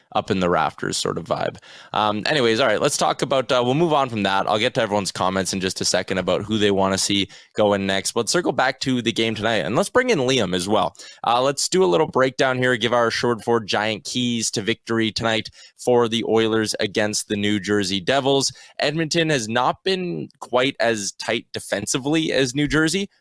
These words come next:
The Oilers sit twenty-third in quality chances, giving up sixteen per game. The Devils are down at nine and a half. Gregor dug that up in his article today. Uh, Jay, since you're on the screen, I'll start with you.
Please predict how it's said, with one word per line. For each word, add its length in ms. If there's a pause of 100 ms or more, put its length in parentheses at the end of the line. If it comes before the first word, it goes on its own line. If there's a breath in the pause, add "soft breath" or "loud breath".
(120)
The 100
Oilers 340
sit 240
twenty-third 600
in 120
quality 440
chances, 600 (500 soft breath)
giving 260
up 160
sixteen 800
per 160
game. 240
The 80
Devils 320
are 80
down 220
at 100
nine 260
and 120
a 40
half. 320
Gregor 320
dug 260
that 140
up 220 (240 loud breath)
in 160
his 160
article 300
today. 380
Uh, 260
Jay, 260
since 240
you're 140
on 80
the 80
screen, 280
I'll 60
start 240
with 100
you. 240